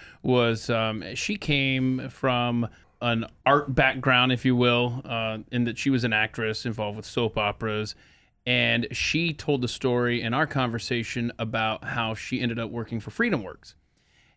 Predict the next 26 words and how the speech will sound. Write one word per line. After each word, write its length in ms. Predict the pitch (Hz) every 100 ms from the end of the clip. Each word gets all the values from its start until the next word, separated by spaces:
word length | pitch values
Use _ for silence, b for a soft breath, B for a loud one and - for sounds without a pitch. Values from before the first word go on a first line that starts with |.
| _
And 600 | 160 156 147 143 139 - 135
she 140 | 151
talks 280 | 170 156 151
about 340 | 131 131 127
how, 360 | 127 127 123 131
and 120 | 196
it's 100 | 196
a 60 | 202
previous 400 | 175 151 151 135
episode, 560 | 120 117 - 120 123
um, 400 | 123 117 113 117 - b b b b b -
uh, 40 | 120 117 110
at 140 | 117 113
the 80 | 127
mike 180 | 117
show 200 | - 127
dot 200 | 117 113
com 320 | - 123 110 113
if 100 | 120
you 60 |
wanna 100 | 120
go 80 | 120
check 260 | - 127 135
it 60 |
out. 300 | 120 113 -
But 240 | 135 131